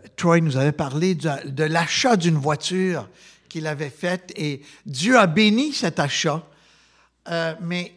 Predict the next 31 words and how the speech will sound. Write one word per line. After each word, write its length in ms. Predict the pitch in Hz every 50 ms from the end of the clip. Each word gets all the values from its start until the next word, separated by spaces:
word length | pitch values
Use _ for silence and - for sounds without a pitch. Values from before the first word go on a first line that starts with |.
| _
il 80 | - 160
s'est 180 | - - 208 175
rendu 280 | 180 185 175 151 175
compte 220 | - 254 262 220 160
après, « 360 | - - 165 185 196 - - -
J'ai 240 | - 175 214 208
précipité 760 | 214 - - 240 202 - - 233 185 - - - - 208 185
mon 160 | 160 143 135
geste. » 500 | 123 - 139 120 110 - - - _ _ _ _ _ - - - - - - - - - _ -
Et 580 | - 180 170 170 165 160 160 156 156 151 156 -
je 200 | - - - 175 - - _ _
pense, 680 | - 208 196 196 185 170 131 110 - - - - - - _ _ _ _ _ _
c'est 180 | - - 208 -
quelque 220 | - 226 214 -
chose 160 | 339 370 349
que 100 | - 214
le 100 | 175 165
Saint-Esprit 840 | - - 180 165 127 - 151 - - - - 175 196 190 165 - _ - - - _ -
lui 240 | - 139 147 156 143
disait, « 500 | 123 131 151 131 - 156 139 123 - _ _ _ _ _ _
Je 120 | - - 160
pense 260 | - 202 208 202 -
que 120 | - 170
j'aurais 400 | 147 143 165 156 135 160 165 165
été 200 | 160 160 - 185
béni 380 | 156 135 170 165 165 175 180 160
encore 380 | 156 147 - 165 135 - _
plus 480 | - 233 240 202 - - - - - - _ _ _ - - - - _
si 680 | - - - - - - 196 190 180 165 151 - _ _ _ _ _ _
j'avais 460 | - 120 160 147 151 147 165 160 - -
attendu, 840 | - 151 - - - 147 143 127 120 107 107 113 127 143 143 143